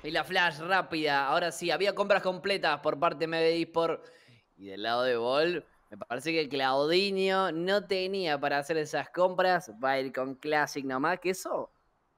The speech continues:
puede ser <clears throat> bastante desfavorable para el equipo defensor. Aunque teniendo esos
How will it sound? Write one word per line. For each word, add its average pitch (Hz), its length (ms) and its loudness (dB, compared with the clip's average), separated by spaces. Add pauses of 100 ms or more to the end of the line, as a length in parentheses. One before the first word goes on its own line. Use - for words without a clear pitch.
(140)
puede 147 240 -2
ser 175 400 -2
<clears throat> - 80 -18
bastante 202 880 -4
desfavorable 180 680 2
para 147 160 -2
el 151 60 -2
equipo 147 320 -4
defensor. 143 580 -6 (480)
Aunque 117 220 -18
teniendo 208 640 -6
esos 151 480 -4